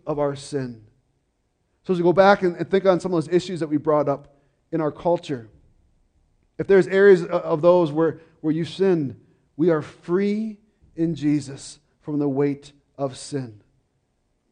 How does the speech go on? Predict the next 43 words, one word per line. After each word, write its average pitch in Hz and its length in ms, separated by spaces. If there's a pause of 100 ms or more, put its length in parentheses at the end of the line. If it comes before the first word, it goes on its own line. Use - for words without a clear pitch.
(140)
And 139 80
sometimes 185 380
we're 156 180
the 165 100
ones 151 280
that 143 100
don't 143 180
let 151 120
ourselves 139 440
remember 131 300
that. 113 200 (440)
We're 170 140
the 175 80
ones 170 260
that 156 100
don't 160 140
let 160 100
ourselves 151 400
believe 135 420
that. 127 220 (1120)
If 123 140
you've 165 160
confessed 165 460
your 165 80
sin 147 200
before 143 300
God, 135 260
you 147 140
are 135 100
free 147 640 (260)
from 147 180
the 139 80
weight 135 460
of 127 120
that 127 180
sin. 127 340 (720)
We 196 120
are 214 80
also 254 260
free 226 320
from 214 220
the 208 80
law. 208 460